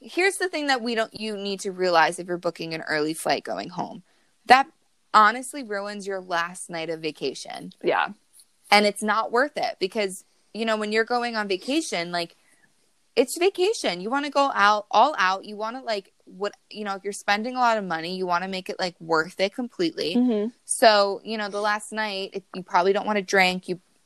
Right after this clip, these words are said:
Speaker 1: like, crazy amount. You probably don't wanna, like, stay up crazy late.
Speaker 2: Yeah.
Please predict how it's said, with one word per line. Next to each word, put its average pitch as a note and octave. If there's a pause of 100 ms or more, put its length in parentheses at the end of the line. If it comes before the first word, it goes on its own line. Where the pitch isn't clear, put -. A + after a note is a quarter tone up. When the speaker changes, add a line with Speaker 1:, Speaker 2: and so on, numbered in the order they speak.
Speaker 1:
like, F3+
crazy F3
amount. D#3+
You F3
probably F3+
don't F3+
wanna, F3+
like, E3+
stay -
up E3
crazy F3
late. D3+
Speaker 2:
Yeah. A3+